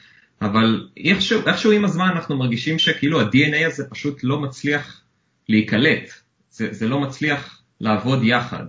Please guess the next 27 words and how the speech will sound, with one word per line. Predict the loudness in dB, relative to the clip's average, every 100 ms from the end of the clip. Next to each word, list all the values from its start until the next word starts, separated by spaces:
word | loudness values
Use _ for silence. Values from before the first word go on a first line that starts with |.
| -16 _ _ _ _ _ -20
ואם | -8 -4 -2 0 -2 -4 -6 _ -14 -14 -14 _ -2 0 4
הייתי | 2 2
אוהד | 0 0
אתלטיקו, | 0 0 0 -2 -2 -4 -8 _ -4
אני | -2
לא | 0
יודע | 0
אם | 0
הייתי | 0 0
סובל | 0 0 0 2 2 -2 -6
מהדרך | -4 0 0 0 -4
הזאת, | -8 -10 _ _ _ _ _
כי | -2
אני | -2 -2
חושב | -2 -2
שהשיטה | 0 -2 -2 -2 -2
שם | 0 -2
מתאימה, | 0 0 0 0 -4 _ _ _
והשחקנים | -4 -2 -4 -2 0 2
מותאמים | 0 -2 2 4 2 0 -4
לשיטה | -6 -4 -2 -2
הזאת, | -2 -6 -10 _ _ _
וה-, | -6 -4 -4 -12 -10
וההגנה | -2 2 2 2 2 2 0 -6 -14 _ _ 0
היא | 4 6 4
הגנה | 4 2 2 0
של | -2 -4 -2